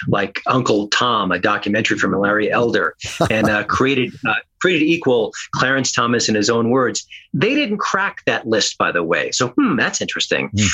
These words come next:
Speaker 1: But I think that Hollywood is gonna really need to be punished severely. I'm not saying, I'm not rooting it on, but I just, I think as an observer,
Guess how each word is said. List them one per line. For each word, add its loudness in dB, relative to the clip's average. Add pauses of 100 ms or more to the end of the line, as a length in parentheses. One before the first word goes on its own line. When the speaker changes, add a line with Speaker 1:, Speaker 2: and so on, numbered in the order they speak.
(160)
Speaker 1:
But 0
I 0
think 2
that 2
Hollywood 0
is 0
gonna 2
really 0
need 0
to -6
be -2
punished -2
severely. 0 (380)
I'm -2
not -2
saying, 0
I'm 0
not 0
rooting 0
it 2
on, 0
but 0
I -2
just, -4
I 0
think 0
as 0
an 0
observer, -2